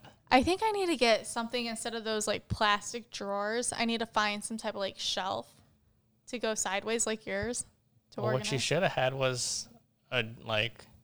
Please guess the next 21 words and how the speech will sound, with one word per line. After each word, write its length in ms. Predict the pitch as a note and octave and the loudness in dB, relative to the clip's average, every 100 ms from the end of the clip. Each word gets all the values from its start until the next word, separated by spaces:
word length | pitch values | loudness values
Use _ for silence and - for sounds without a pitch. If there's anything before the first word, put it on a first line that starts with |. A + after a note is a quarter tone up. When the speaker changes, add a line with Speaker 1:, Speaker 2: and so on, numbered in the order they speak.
| _ _ _ _ _ _ _ _ - | _ _ _ _ _ _ _ _ 2
Speaker 2:
yeah, 180 | E3 | 4
like, 160 | A2 A2+ | 4 4
something 220 | E3 D#3+ | 4 6
like 180 | D3+ C#3+ | 6 8
that, 200 | C#3 D#3 | 8 8
or, 160 | D3 A#2 | 8 6
like, 240 | A#2 A2+ | 4 4
a, 180 | A2+ A#2 | 2 0
a 180 | - A#2 | 0 0
short 500 | - - B2+ B2+ - | 2 2 6 4 4
dresser 600 | - A2+ A#2 A2 G2+ G#2 - - _ | 0 4 4 2 0 -6 -10 -20 _
that 180 | A2+ G#2+ | 0 2
has, 300 | A2 G#2+ - | 4 2 0
like, 260 | G#2 G#2+ - | -2 -2 -4
a, 340 | - G#2+ - | -2 -2 -2
at 80 | A2 | -2
least 220 | A2 - | -2 -2
a 40 | G2+ | -2
couple 380 | - A2+ A2 G#2 | -2 -2 -2 -6
of 220 | A#2 - | -8 -2
large 480 | A2 G#2 G#2 - | -2 -2 -6 -10